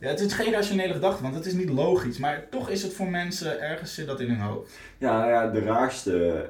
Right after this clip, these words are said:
Speaker 2: eh, het tegen, het meest tegenstrijdig is nog wel dat je eigenlijk natuurlijk zou hopen dat je door die presentatie juist die tien hospitaties helemaal niet hoeft te doen.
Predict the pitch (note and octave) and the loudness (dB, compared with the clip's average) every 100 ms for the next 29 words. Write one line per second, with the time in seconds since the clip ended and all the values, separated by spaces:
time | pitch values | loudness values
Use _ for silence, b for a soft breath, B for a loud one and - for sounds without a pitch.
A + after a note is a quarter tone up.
0 | - - - - - - - G2+ G#2+ G#2+ | -10 -14 -16 -20 -20 -12 -8 2 4 4
1 | G2 G2+ G#2 G2+ G#2+ G2+ - - G2+ A2 | 2 -2 -2 0 0 -2 -4 0 2 2
2 | G#2+ F2 E2+ E2 E2 F2+ - - F2 F2 | -2 -6 -6 -4 -4 -4 -2 0 0 0
3 | F2+ F2 - b b b b - _ F#2+ | -4 -6 -12 b b b b -20 _ -8
4 | - G2 G2+ F2+ G2+ G2+ G2+ G#2 G2+ G#2+ | -6 -4 -2 2 2 4 2 0 0 2
5 | A2 G#2+ G2+ G#2+ G#2+ G#2+ G#2+ G#2+ G#2+ G#2+ | 2 2 2 2 2 2 2 4 4 4
6 | - - - G#2+ G#2 G2+ G2+ G#2 - G2+ | 0 -10 -6 -4 -4 -4 -6 -6 -2 -2
7 | G#2 G2+ G#2 G2+ G2+ G2 - A2+ A#2+ E2 | -2 -2 -2 -2 -4 -8 -2 0 0 -2